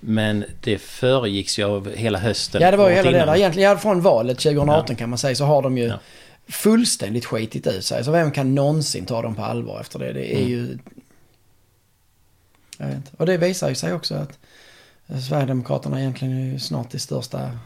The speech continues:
Speaker 2: parti och sånt här, för det är de enda som egentligen har hållit sig utanför.
Speaker 1: Mm.
Speaker 2: För de har inte kunnat få vara med.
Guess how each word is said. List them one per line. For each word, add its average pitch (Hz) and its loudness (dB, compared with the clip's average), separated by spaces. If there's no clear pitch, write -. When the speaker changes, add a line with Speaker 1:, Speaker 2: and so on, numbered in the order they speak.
Speaker 2:
parti 120 -8
och 120 -10
sånt 127 -10
här, 131 -6
för 123 -8
det 135 -2
är 123 -4
de 123 -4
enda 156 0
som 147 -2
egentligen 143 -2
har 127 -2
hållit 143 0
sig - 2
utanför. 110 -8
Speaker 1:
Mm. 107 2
Speaker 2:
För - -4
de 143 2
har 147 2
inte 151 -4
kunnat 139 -4
få 147 -4
vara 139 0
med. 85 -8